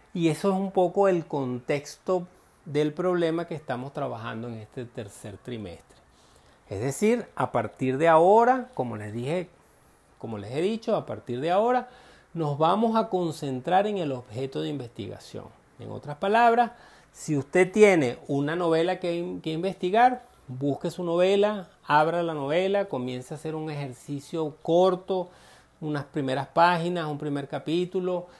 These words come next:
Si usted va a traducir un texto, busque un texto de ejemplo que le permita, mm, enfrentarse a las dificultades que encontrará en el texto definitivo cuando lo haga.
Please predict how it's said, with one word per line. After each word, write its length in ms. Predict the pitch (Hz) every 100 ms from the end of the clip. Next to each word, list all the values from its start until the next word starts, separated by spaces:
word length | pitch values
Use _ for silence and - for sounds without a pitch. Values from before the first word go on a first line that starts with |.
| _
Si 160 | - 147
usted 260 | - 139 131
va 120 | 143
a 60 |
traducir 480 | 147 147 135 - 139
un 180 | 143 139
texto, 800 | 170 170 170 - - 175 170 -
busque 420 | 165 139 143 -
un 200 | 151 143
texto 720 | 143 143 - - 143 131 127 123
de 200 | 123 110
ejemplo 640 | 135 180 180 175 175 160
que 100 | 151
le 140 | 135
permita, 1000 | 131 120 123 131 127 160 165 165 139 110
mm, 220 | 104 101 95 87 _ _ _ -
enfrentarse 920 | 147 139 - 139 127 123 139 135 -
a 40 | 165
las 140 | 147
dificultades 880 | 139 127 - 120 113 123 147 165 143
que 320 | 151 123 110 - - - -
encontrará 640 | 135 131 139 123 123 113 120
en 80 |
el 140 | 147 147
texto 960 | 143 135 - - 147 139 120 104 101 113
definitivo 760 | 113 - 113 110 120 139 147
cuando 300 | 147 135 127
lo 200 | 110 123
haga. 440 | 175 185 190 190